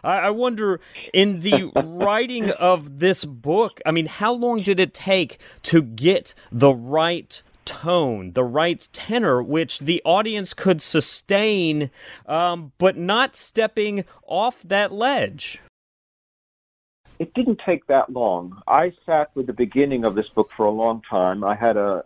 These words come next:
Speaker 2: about three pages or five pages, and I had the scene that opens the book with someone coming upon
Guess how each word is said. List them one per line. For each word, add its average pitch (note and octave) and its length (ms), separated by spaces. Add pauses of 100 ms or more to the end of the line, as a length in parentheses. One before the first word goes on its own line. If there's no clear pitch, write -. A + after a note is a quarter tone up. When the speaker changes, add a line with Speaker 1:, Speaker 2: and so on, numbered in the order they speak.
Speaker 2:
about G#2+ 380
three D3+ 160
pages G#2 580
or F2 240
five G#2 360
pages, F#2+ 320 (480)
and G2 180
I G#2+ 140
had A2+ 260
the G#2+ 100 (120)
scene A2+ 420 (280)
that A#2 120
opens A#2 460
the G2+ 80
book E2 320 (480)
with A#2 320 (400)
someone A#2 560 (800)
coming C3+ 400
upon G2 680